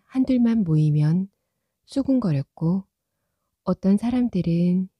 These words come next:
힐끔거리면서 수복의 집을 엿보기도 했습니다. 유독 장쇠라는 녀석이 수복을 크게 비웃었습니다. "이놈 수복아,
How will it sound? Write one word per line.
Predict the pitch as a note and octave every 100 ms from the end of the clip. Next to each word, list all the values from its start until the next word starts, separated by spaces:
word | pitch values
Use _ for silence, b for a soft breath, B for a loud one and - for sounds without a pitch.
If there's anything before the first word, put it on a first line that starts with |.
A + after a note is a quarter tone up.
| -
힐끔거리면서 | C#4 - C#4 C4 E3+ E3 D3+ C3+ C#3 D3 F3 - _ _ _ _ _ _ _
수복의 | C4 B3+ B3+ B3 B3 -
집을 | E3+ D#3 E3+ F3 F3 F#3 - _ _ -
엿보기도 | E3+ - G#3+ G3 D#3+ D3+
했습니다. | F#3 - G#3 G3+ C#3 B2 C3 D3 _ _ _ _ _ _ _ _ _ _ _ _ _ _
유독 | G#3+ G#3 G#3 G#3+ _ -
장쇠라는 | - D#3+ F3+ G#3 G3+ G3+
녀석이 | F#3 D3 D#3 D3 D#3 E3 F#3+ - _ _ _ _ _
수복을 | - B3 B3+ B3 D#3+ D#3 E3 F3+ - _ _ _ _
크게 | - - B3+ B3 B3+ - _
비웃었습니다. | - F#3+ G3+ D#3 - F#3 F#3+ F#3+ C#3 A#2 C3+ - _ _ _ _ _ _ _ _ _ _ _ _ _
"이놈 | - F3 E3 D#3+
수복아, | - F3+ F3 B2+ A#2